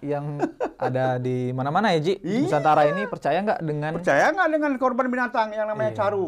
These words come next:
Speaker 2: di Bali? Di tempat lain mungkin lain namanya.
Speaker 1: Iya.
Speaker 2: Tapi sama, esensinya sama.
Speaker 1: Tapi dengan perkembangan yang kita lihat ya, Ji,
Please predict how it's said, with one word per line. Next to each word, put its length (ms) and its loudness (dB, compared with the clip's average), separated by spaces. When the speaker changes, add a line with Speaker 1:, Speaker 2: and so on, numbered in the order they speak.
Speaker 2:
di 140 -6
Bali? 420 2
Di 180 -14
tempat 200 0
lain 120 -2
mungkin 180 -10
lain 180 -2
namanya. 320 -6
Speaker 1:
Iya. 140 -10
Speaker 2:
Tapi 140 -8
sama, 340 -6
esensinya 480 -12
sama. 240 -14
Speaker 1:
Tapi 320 -8
dengan 400 -6
perkembangan 680 -10
yang 200 -10
kita 280 -10
lihat 260 -8
ya, 120 -6
Ji, 180 -12